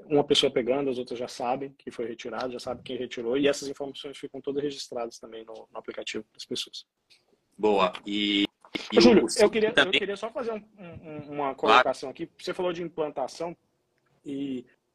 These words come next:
Speaker 1: o que a gente aprendeu ao longo dos, desses anos já de Knock Knocks é que, é, a implantação ela é, é uma fase crítica, assim, pra, pra dar certo, né? É, que depende muito do síndico, principalmente, né? Porque
Speaker 2: Hum.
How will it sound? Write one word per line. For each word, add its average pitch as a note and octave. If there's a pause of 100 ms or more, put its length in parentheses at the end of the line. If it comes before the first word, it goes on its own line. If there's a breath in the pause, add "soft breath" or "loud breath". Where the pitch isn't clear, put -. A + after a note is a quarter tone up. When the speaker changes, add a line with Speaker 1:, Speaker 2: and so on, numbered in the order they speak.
(520 soft breath)
Speaker 1:
o -
que -
a D#3
gente E3
aprendeu C#3+
ao C3+
longo B2+
dos, B2
desses A#2
anos A#2+
já A2+
de A2+
Knock A2+
Knocks C#3+
é C#3
que, C#3 (760 soft breath)
é, A#2+
a D3+
implantação F3
ela E3+
é, D#3
é D#3
uma D#3+
fase D3+
crítica, C3 (280)
assim, A2+ (120)
pra, B2 (240)
pra D3
dar C3+
certo, C3+
né? C3 (460)
É, A2+
que -
depende F#3
muito G3+
do G#3
síndico, F3+
principalmente, C3
né? C#3+
Porque D#3
Speaker 2:
Hum. -